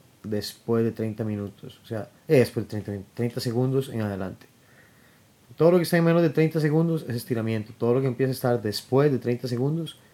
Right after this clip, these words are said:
es flexibilidad. Y esa tiene mayor beneficio porque el estiramiento es momentáneo. La flexibilidad es algo que yo voy conservando siempre, siempre y cuando lo esté practicando. Y entre más flexible yo soy a la hora de entrenar,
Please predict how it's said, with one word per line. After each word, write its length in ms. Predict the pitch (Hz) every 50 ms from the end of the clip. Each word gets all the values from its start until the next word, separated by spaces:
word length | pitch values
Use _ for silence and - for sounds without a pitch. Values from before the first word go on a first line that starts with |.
| _ _ _ _ -
es 140 | 113 - -
flexibilidad. 720 | - 107 104 104 - - 104 104 98 95 95 90 - - - - _ _ _ _ _ - _ - _ _ _ _ _ _ _ - - -
Y 200 | 151 147 131 131
esa 400 | 131 131 131 - 160 165 175 - - _ _ _ _ -
tiene 200 | 127 120 113 117
mayor 260 | 120 117 110 113 113
beneficio 460 | 117 117 120 120 - 190 - 131 110 -
porque 200 | - 107 - 120
el 40 | 113
estiramiento 480 | - - 113 110 110 110 107 110 139
es 40 | 151
momentáneo. 640 | 151 139 123 104 101 95 - 135 139 135 123 98 92 - - - - - - - _ _ _
La 180 | 117 117 120 113
flexibilidad 680 | - - 120 113 110 - - 113 110 107 107 107 107
es 80 | 107 110
algo 160 | 113 123 117
que 100 | 120 110
yo 100 | 113 113
voy 160 | 113 113 113
conservando 760 | 117 - 120 117 - 107 104 101 107 104 104 107 117 117 123 127
siempre, 340 | - - 101 - 107 104 - - -
siempre 240 | - - 113 98 113
y 40 | 107
cuando 200 | 113 110 110 110
lo 60 | 104
esté 220 | - - - 110 104
practicando. 520 | - 107 104 - - - 131 143 131 101 - _ _ - - - _ _ _ _ -
Y 40 | 113
entre 200 | 107 - 110 107
más 280 | 107 104 107 110 107 -
flexible 440 | - 127 120 - - 135 131 131 127
yo 100 | 120 127
soy 220 | 120 131 131 131 123
a 40 | 113
la 100 | 107 104
hora 140 | 104 107
de 60 | 110 113
entrenar, 420 | 113 127 127 120 120 127 131